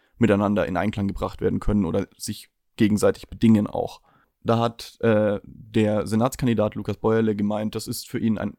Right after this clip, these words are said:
Add-on, die hybride Lehre zur Präsenzlehre und nice to have.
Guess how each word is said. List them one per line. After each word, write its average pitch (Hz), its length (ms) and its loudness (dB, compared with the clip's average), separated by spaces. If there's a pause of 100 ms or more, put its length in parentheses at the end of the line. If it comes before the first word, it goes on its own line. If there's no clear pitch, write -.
(100)
Add-on, 131 500 2 (680)
die 123 160 -8 (160)
hybride 135 380 2
Lehre 143 360 0 (320)
zur - 220 0
Präsenzlehre 139 800 0 (340)
und 123 160 2
nice 113 260 2
to 117 140 0
have. 101 320 0